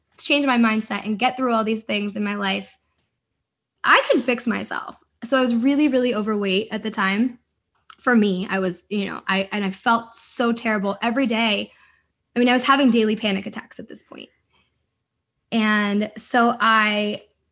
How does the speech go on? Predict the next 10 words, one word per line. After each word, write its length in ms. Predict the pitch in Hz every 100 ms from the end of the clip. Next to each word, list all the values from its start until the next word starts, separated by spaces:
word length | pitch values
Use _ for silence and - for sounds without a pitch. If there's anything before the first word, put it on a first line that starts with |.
| _ _ _
went, 380 | 226 233 226 226
and, 140 | 240 247 -
and 80 | 240
by 220 | 302 381
the 100 | 302
way, 500 | 262 220 208 214 - _ _ 262
in 100 | 262
India, 420 | 311 359 381 269
when 160 | 240
you, 300 | 240 233 196